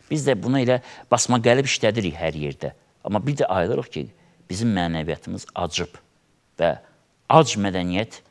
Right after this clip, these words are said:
gözünə nə gəldi, ac mənəviyyat gözünə nə göründü onu yeyə bilər. Və çox təəssüf ki, bayağı bir şey gedər və ömürlük zəhərlənə bilərik. Çünki sağlam qalmamız üçün çox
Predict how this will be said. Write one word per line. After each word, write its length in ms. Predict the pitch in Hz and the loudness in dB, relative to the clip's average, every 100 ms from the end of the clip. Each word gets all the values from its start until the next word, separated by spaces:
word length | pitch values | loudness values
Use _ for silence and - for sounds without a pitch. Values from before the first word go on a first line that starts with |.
| _ - | _ -4
gözünə 360 | 113 92 113 107 | -2 0 -2 -2
nə 120 | 90 | -2
gəldi, 420 | 85 80 78 85 _ _ - 62 - - 151 | -2 -2 -4 -8 _ _ -20 -20 -18 -4 4
ac 220 | 151 113 | 4 4
mənəviyyat 500 | 107 101 98 123 - | 0 -2 -2 -4 -2
gözünə 300 | 107 95 104 | -4 -2 -2
nə 140 | 101 92 | -2 -2
göründü 340 | 87 85 85 | -4 -4 -4
onu 160 | 78 90 | -6 -6
yeyə 320 | 85 90 104 | -2 0 0
bilər. 300 | 78 65 - _ _ _ _ | 0 -4 -6 _ _ _ _
Və 80 | - | -10
çox 240 | - 139 - | -6 -6 0
təəssüf 340 | 98 - 101 - | -2 0 -8 -8
ki, 100 | 82 - | -6 0
bayağı 400 | 107 107 117 139 | 2 2 2 0
bir 100 | 107 | 0
şey 280 | - 92 85 - - - - | -2 -2 -4 -8 -20 -20 -4
gedər 360 | 95 101 139 135 - - _ 90 | -2 2 0 0 -20 -20 _ -6
və 120 | 92 104 | -4 -2
ömürlük 480 | 92 85 78 82 - - | -2 -2 -2 -6 -6 -16
zəhərlənə 680 | 80 87 82 82 82 82 76 | -8 -6 -4 -4 -4 -4 -4
bilərik. 440 | 69 62 58 - - _ _ _ _ - | -6 -8 -10 -16 -20 _ _ _ _ -10
Çünki 200 | 87 85 | -6 -6
sağlam 460 | - 92 92 98 90 | -2 0 0 -2 0
qalmamız 540 | 82 85 85 131 143 | -2 -2 -4 -6 -8
üçün 260 | - 127 123 - _ _ - - - - - _ _ - | -6 -6 -6 -16 _ _ -20 -20 -20 -20 -20 _ _ -8
çox 240 | - 117 | -4 -4